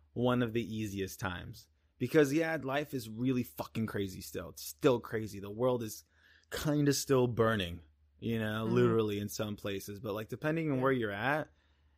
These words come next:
Speaker 1: it's, it's pretty, like, we're not, like, I don't even know. That's even hard to say. Shit. 'Cause, like, depending where you're at, though.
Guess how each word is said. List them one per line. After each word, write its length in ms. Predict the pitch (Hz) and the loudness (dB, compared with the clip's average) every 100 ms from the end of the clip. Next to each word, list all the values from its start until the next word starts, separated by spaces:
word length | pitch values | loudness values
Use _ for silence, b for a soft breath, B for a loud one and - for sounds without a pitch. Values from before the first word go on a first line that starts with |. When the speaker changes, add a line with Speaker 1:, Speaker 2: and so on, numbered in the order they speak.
| _ | _
Speaker 1:
it's, 280 | 104 104 - | -8 -6 -8
it's 180 | 104 - | -10 -10
pretty, 380 | - - 151 147 | -14 0 2 2
like, 180 | 123 117 | 2 2
we're 80 | 127 | 0
not, 260 | 139 147 127 | 2 2 0
like, 180 | 107 - - - - B - | -2 -4 -20 -20 -18 B -10
I 80 | 143 | -6
don't 160 | 170 | -4
even 200 | 170 156 | 0 2
know. 120 | 135 | 4
That's 220 | 117 143 147 | 4 4 2
even 200 | 117 101 | 0 0
hard 180 | 95 92 | -4 -6
to 60 | |
say. 260 | - 87 85 | -8 -8 -8
Shit. 340 | - 110 87 | -4 -4 -2
'Cause, 160 | 113 113 | -4 -2
like, 180 | 120 113 | -2 -2
depending 440 | 120 151 147 143 | -4 -2 0 0
where 120 | 139 | 2
you're 140 | 135 135 | 2 -2
at, 200 | 139 - | -4 -6
though. 240 | - 117 | -6 -8